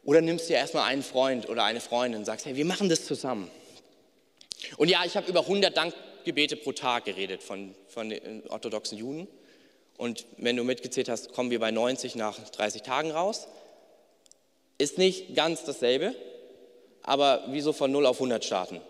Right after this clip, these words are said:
Ich bin zufrieden, wenn's bei drei klappt. Ich hab's die letzten Tage gemacht und ein, zwei Mal war's knapp. Hey, aber ich hab gemerkt, es,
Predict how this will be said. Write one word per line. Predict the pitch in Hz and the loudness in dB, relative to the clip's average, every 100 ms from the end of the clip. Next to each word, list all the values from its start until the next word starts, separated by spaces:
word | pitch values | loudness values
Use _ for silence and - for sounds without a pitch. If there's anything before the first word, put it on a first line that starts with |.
| - - _ _ _ _ _ _ _ _ | -20 -20 _ _ _ _ _ _ _ _
Ich | - 135 | 0 0
bin | 143 | -2
zufrieden, | 135 131 143 139 | -4 0 0 2
wenn's | 127 123 | 2 2
bei | - 120 | 2 2
drei | 120 135 | 4 2
klappt. | - 107 - | 2 -4 -2
Ich | - | -2
hab's | 143 | -2
die | 151 | 0
letzten | 151 - | 0 0
Tage | 170 156 147 | 0 2 2
gemacht | 156 208 156 | 0 0 0
und | 143 131 - | -2 -2 -6
ein, | - 147 | 0 0
zwei | 165 165 | 4 4
Mal | 165 | 6
war's | 165 - | 4 4
knapp. | 214 208 - - - - | 2 2 -4 -6 -6 2
Hey, | 165 - | 2 4
aber | - 190 175 | 0 2 0
ich | 190 | 0
hab | 190 | 2
gemerkt, | 196 180 175 | 4 2 0
es, | 175 | -4